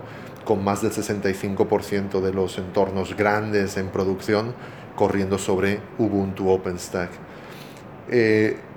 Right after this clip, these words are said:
es famoso también nuestro sistema operativo para, eh, que se, que se lanzó como un proyecto de, de crowdfunding inicialmente, sistema operativo para el teléfono, eh,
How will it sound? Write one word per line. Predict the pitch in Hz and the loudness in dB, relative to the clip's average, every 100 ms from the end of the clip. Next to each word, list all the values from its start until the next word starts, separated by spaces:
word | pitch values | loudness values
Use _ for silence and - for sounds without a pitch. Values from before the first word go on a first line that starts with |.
| - | 8
es | 156 151 | 8 8
famoso | 151 147 147 135 | 6 6 4 4
también | 131 139 135 | 4 4 4
nuestro | 127 127 | 2 0
sistema | 120 131 | 4 4
operativo | 127 127 120 127 127 123 | 6 6 6 6 6 6
para, | 123 123 120 123 123 127 | 6 8 6 4 -2 -2
eh, | 107 107 104 104 | 0 2 0 0
que | 101 | -2
se, | - 104 | -2 -2
que | 104 | -2
se | - 104 104 | 0 0 2
lanzó | 104 101 - 117 113 | 2 2 4 4 4
como | 104 107 | 0 -2
un | 107 | -4
proyecto | 104 110 107 - 110 | 2 6 6 6 4
de, | 104 101 98 | 6 4 0
de | - 101 | -2 -2
crowdfunding | 107 101 - 117 123 110 | 2 2 4 2 4 0
inicialmente, | 104 104 113 107 113 117 131 135 - - - - - 110 | 0 0 2 2 2 0 0 -2 -4 -16 -14 -14 -10 -4
sistema | 107 120 | 2 4
operativo | 120 110 127 113 | 6 6 8 6
para | 113 120 | 8 6
el | 110 | 6
teléfono, | 120 127 127 131 131 151 - - - - - - | 6 6 6 2 -2 -4 -10 -16 -16 -16 -16 -6
eh, | 127 110 101 98 95 | 2 6 8 8 4